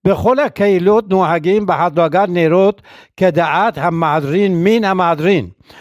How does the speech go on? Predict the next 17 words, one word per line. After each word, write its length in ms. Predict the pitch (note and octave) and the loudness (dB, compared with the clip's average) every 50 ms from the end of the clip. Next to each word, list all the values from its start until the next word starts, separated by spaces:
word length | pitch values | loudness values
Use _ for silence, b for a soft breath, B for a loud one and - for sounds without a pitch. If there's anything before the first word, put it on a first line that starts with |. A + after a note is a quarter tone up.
| B B B B B | B B B B B
שבלילה 720 | - - F3+ E3 E3 E3+ D#3+ E3+ F3+ F3 E3+ F#3 F#3+ F3 E3+ | -2 0 0 2 2 2 2 2 0 0 0 2 2 2 2
הראשון 560 | E3 E3+ E3 C#3 - - G#3+ A3+ A3+ G#3+ F#3+ | 0 0 -2 -2 0 0 2 2 2 0 0
מדליקים 500 | F#3 F3 D#3 D3 D#3+ C3 - F#3+ F3 F3 | -2 -2 -2 -2 -6 -2 -2 -2 0 0
נר 180 | F3+ G3 G#3 A3 | 2 2 2 2
אחד, 480 | A3+ G3 G3 F3 A#2+ G3 G#3+ G#3 G#3 G3 - _ B B B B B B B B | 0 -2 -4 -4 -2 -2 0 0 0 -2 -4 _ B B B B B B B B
חוץ 520 | - D2+ - G3+ G#3+ A3+ A#3 - - - | -6 -2 2 4 4 4 2 0 -2 -4
מהשמש, 1040 | G3 G3+ F3+ C#3+ E3 F3+ D3+ - - E3+ D#3 D3 D3 D3 E3+ F#3 G3 G#3 G3 E3+ - B B B B B B B B | -2 -2 -2 0 -2 -2 -2 -2 -2 -2 -2 -2 -2 -2 0 2 2 0 0 -2 -8 B B B B B B B B
בלילה 500 | - E3+ F3 E3 E3 D#3+ D#3+ E3 F#3 G#3+ | 0 0 0 2 0 0 0 0 0 0
השני 600 | F#3 D3 F3 F#3+ F3 - F3 F3 D#3+ E3+ F#3 E3+ C#3+ | 0 0 -2 -2 -2 -2 -2 -2 0 0 0 -2 -2
שני 380 | A2 C#3 D#3+ D3+ C#3+ E3 G3 | -2 -4 -4 -2 0 0 0
נרות, 520 | G#3 G#3+ G#3 G#3 G3 G3+ G3+ F#3+ F#3+ _ _ B B B B B B B B B B | 0 0 0 2 2 2 2 2 0 _ _ B B B B B B B B B B
וכן 500 | F3 E3 F#3 E3+ - F#3+ G#3+ A#3+ B3 B3+ B3 - | 0 0 0 0 0 0 2 2 2 2 0 -2
מוסיפים 760 | F#3 F#3 F#3 F3 - - F#3 F#3+ E3+ C3+ C#3 G3 G#3+ G#3+ G3+ | 0 2 2 2 0 0 0 0 0 2 0 0 0 0 0
כל 360 | D#3 - F3+ G#3+ A3+ A3+ A3+ G#3 | -2 0 2 2 2 2 2 0
לילה 520 | G3+ G#3+ G#3+ A3 A3 A3 A3+ A3 A3 G#3+ G3 B B B B B B - | 0 0 0 0 0 0 2 2 0 0 -2 B B B B B B -4
עד 260 | - G#3+ A#3+ A3+ - | -2 0 0 -2 -2
שבלילה 680 | - G#3+ G#3+ E3+ F3+ F3+ F3 E3+ E3+ E3 E3 F3 G#3 | -2 -2 0 2 2 0 2 2 0 0 2 2 0